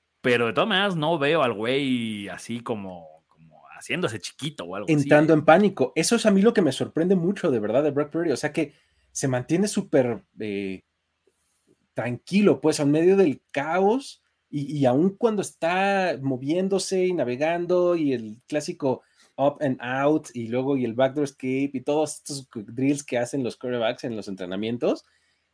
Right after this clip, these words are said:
Speaker 2: este, lo ves agitado, pues, pero en calma, y siempre con la mirada arriba. O sea, <laughs> eso a mí realmente me sorprendió mucho de, de esta actuación de, de Brock Purdy, y a-, hoy creo que en este fin de semana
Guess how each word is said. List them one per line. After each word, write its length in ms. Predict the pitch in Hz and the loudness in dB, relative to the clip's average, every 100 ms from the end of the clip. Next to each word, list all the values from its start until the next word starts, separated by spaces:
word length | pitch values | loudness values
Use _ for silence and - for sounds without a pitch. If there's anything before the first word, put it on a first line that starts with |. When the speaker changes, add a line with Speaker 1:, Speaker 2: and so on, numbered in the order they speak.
| - | -12
Speaker 2:
este, 440 | 113 - 117 - _ _ _ _ | -8 -4 -4 -4 _ _ _ _
lo 280 | - 127 120 | -6 -2 2
ves 420 | 127 160 208 - | 6 6 6 2
agitado, 640 | 151 - - - 120 208 208 | -4 -4 -6 0 4 2 2
pues, 420 | 147 240 - _ _ | 2 2 0 _ _
pero 260 | - 131 123 | -4 0 0
en 100 | 113 | -2
calma, 580 | - 151 185 262 233 110 | -4 -4 0 2 2 0
y 60 | |
siempre 340 | 110 185 190 294 | -4 -4 -4 -6
con 140 | 254 | -4
la 80 | 180 | -4
mirada 300 | 120 131 220 | -2 0 0
arriba. 400 | 214 190 247 170 | -2 -2 -2 -2
O 60 | 131 | 0
sea, 180 | 175 - _ | -2 -2 _
<laughs> 180 | _ _ | _ _
eso 220 | - - | -4 2
a 20 | 196 | 2
mí 160 | - | 2
realmente 360 | 190 175 175 196 | 2 2 2 2
me 80 | 175 | 0
sorprendió 420 | 127 117 113 123 | -2 -4 -2 0
mucho 640 | 127 123 143 - 143 - _ _ | 0 0 0 2 0 0 _ _
de, 320 | - 104 92 98 | -4 -2 -2 -4
de 160 | 104 | -4
esta 200 | 95 - | -4 -6
actuación 420 | 110 - 95 98 98 | -10 -12 -10 -8 -6
de, 220 | 98 - | -6 -6
de 120 | 101 | -8
Brock 200 | 104 - | -8 -4
Purdy, 280 | 113 123 - | -2 0 -2
y 120 | 110 | -2
a-, 100 | 95 - | -4 -4
hoy 140 | - 120 | -6 -4
creo 200 | - 127 | -2 -2
que 240 | 127 127 - _ _ - | -2 -2 -6 _ _ -8
en 140 | 104 | -6
este 160 | 107 117 | -6 -8
fin 140 | 113 | -8
de 60 | 110 | -8
semana 440 | 92 95 110 113 | -6 -2 -2 -2